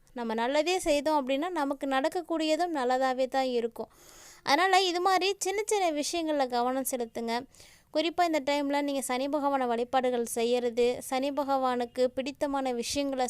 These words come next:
செய்யறதெல்லாம் ஒரு சில வகையில தாக்கங்களை வந்து குறைத்து கொடுக்கறதுக்கு உதவியா இருக்கும்.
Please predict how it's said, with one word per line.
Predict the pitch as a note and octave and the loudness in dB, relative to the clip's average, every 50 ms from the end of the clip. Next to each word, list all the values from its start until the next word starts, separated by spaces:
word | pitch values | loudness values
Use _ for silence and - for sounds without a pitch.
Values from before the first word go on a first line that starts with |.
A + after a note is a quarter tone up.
| - - | -2 -2
செய்யறதெல்லாம் | A#3+ A#3 B3 B3 A#3+ A#3 A#3 A3+ A3+ A#3+ C#4+ D#4 - | 0 0 0 -2 -2 -2 -4 -2 -2 -2 -4 -6 -4
ஒரு | B3+ C4+ B3+ A3+ | -4 -4 -2 -2
சில | - A#3+ A#3+ A#3+ A#3+ | -6 -4 -4 -4 -2
வகையில | A#3 A3+ A3+ A3+ C#4+ D4+ C#4 C#4 C#4+ - | -2 -2 -2 -2 -4 -4 -4 -6 -8 -8
தாக்கங்களை | _ C4 B3+ C#4 C#4+ - D#4 D4 C#4+ C4+ B3+ | _ -4 -4 -4 -2 -4 -4 -4 -2 -4 -4
வந்து | A#3+ A#3+ A#3+ C4+ - | -6 -6 -8 -8 -10
குறைத்து | - - C#4+ D#4 F4 E4 - F4 - | -4 -2 -2 0 0 -2 -4 -6 -4
கொடுக்கறதுக்கு | C#4 B3+ B3 - B3 A3+ A#3+ - A#3 - | -2 -4 -2 -4 -6 -8 -8 -10 -8 -8
உதவியா | B3+ A#3+ A3 A#3 A#3 A#3 B3 B3 A#3+ | -8 -6 -4 -6 -6 -4 -2 -2 -2
இருக்கும். | A#3 A3+ - - A#3+ | -2 -4 -6 -8 -12